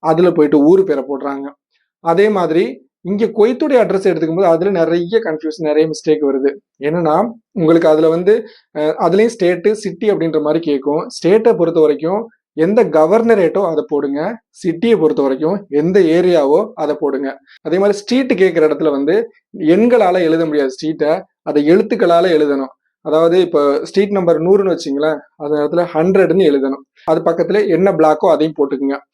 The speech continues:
அதே மாதிரி பின்கோடு, அந்த போஸ்டல் கோடு கேக்குது பாத்தீங்களா, ஜிப் கோடு, அதை பொறுத்த வரைக்கும் நீங்க பாட்டுல ஏதோ உங்களுக்கு கண்ணு மூக்கா போட்டாலும் அது ஓகே ஆயிடும். ஆனா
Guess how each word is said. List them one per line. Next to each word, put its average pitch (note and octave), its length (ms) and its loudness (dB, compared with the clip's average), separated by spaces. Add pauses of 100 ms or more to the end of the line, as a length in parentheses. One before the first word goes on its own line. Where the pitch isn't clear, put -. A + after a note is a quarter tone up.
(220)
அதே E3+ 200 2
மாதிரி A3 240 2
பின்கோடு, A#3+ 440 0
அந்த F3 160 -2
போஸ்டல் A3 420 -2
கோடு E3 240 0
கேக்குது D#3+ 280 -4
பாத்தீங்களா, C#3 300 -4
ஜிப் - 200 -12
கோடு, D3 220 0 (320)
அதை D3+ 260 2
பொறுத்த F3 300 2
வரைக்கும் D3+ 400 0 (200)
நீங்க D#3 240 -2
பாட்டுல F#3 320 0
ஏதோ F3 240 4
உங்களுக்கு E3+ 380 0
கண்ணு D#3 240 -2
மூக்கா F3+ 280 -2
போட்டாலும் G3 480 2
அது G3 120 2
ஓகே G#3+ 340 0
ஆயிடும். E3+ 300 0 (220)
ஆனா D#3 260 -2